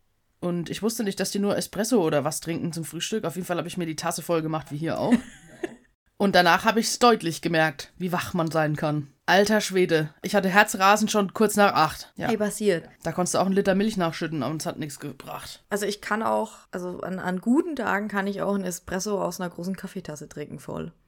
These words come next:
Speaker 2: Also so ein vierfacher Espresso, da geht bei mir schon ganz gut. Aber ich glaub, generell hat Kaffee bei mir eine komplett andere Wirkung als bei normalen Menschen.
Speaker 1: Okay, inwiefern?
Speaker 2: Also mich fährt das auch runter. Also es ist jetzt nicht so, dass es mich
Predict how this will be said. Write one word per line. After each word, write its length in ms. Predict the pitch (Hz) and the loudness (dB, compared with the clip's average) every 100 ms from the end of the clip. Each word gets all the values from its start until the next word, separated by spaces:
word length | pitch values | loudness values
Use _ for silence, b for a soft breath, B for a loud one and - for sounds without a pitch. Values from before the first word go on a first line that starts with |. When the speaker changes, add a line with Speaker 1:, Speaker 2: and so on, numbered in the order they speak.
| _ - | _ -4
Speaker 2:
Also 400 | 185 180 175 175 | 0 4 4 2
so 160 | 180 | 0
ein 200 | 185 180 | -2 -4
vierfacher 500 | 170 226 220 226 208 | -4 -2 0 2 2
Espresso, 540 | 170 - - 202 233 220 | 0 -4 -4 -2 0 0
da 200 | 196 180 | -2 -4
geht 220 | 175 190 | -4 -4
bei 120 | 185 | -4
mir 160 | 175 175 | -2 -4
schon 280 | 170 170 165 | -2 -4 -4
ganz 240 | 160 160 | -8 -10
gut. 280 | - 160 156 - B B | -10 -10 -12 -18 B B
Aber 120 | 170 | 2
ich 120 | 202 | 2
glaub, 340 | 202 202 202 - - | 4 2 2 -6 -4
generell 400 | 196 185 180 190 | 0 2 0 0
hat 160 | 180 | -4
Kaffee 260 | - 190 202 | -6 -6 -4
bei 140 | 180 | -4
mir 180 | 180 175 | -4 -2
eine 240 | 175 170 | -2 -4
komplett 420 | 170 170 165 170 - | -4 -8 -4 -4 -4
andere 440 | - 160 185 175 | -8 -4 -4 -2
Wirkung 420 | 165 170 - 170 165 | -4 -6 -6 -8 -6
als 280 | 156 156 | -6 -6
bei 180 | - 160 | -6 -8
normalen 400 | 165 156 156 165 | -6 -6 -6 -6
Menschen. 380 | 165 160 151 156 - - | -6 -6 -10 -14 -18 -8
Speaker 1:
Okay, 360 | 180 175 175 214 - | -4 0 0 -2 -2
inwiefern? 640 | - 185 175 180 160 190 247 _ - | 2 2 2 2 2 4 0 _ -8
Speaker 2:
Also 240 | 202 190 | -4 -2
mich 240 | 196 - - _ | -4 -6 -16 _
fährt 300 | - 202 190 | -4 -2 0
das 100 | 196 | -4
auch 220 | 190 175 | -6 -6
runter. 440 | 175 190 170 147 151 _ - | -6 -6 -6 -8 -10 _ -12
Also 420 | 160 156 156 160 _ _ | -10 -8 -10 -12 _ _
es 60 | 170 | -12
ist 60 | |
jetzt 160 | 180 175 | -10 -6
nicht 120 | 190 | -6
so, 80 | 190 | -4
dass 180 | 185 175 | -4 -4
es 120 | 165 | -6
mich 320 | 170 160 - | -8 -8 -14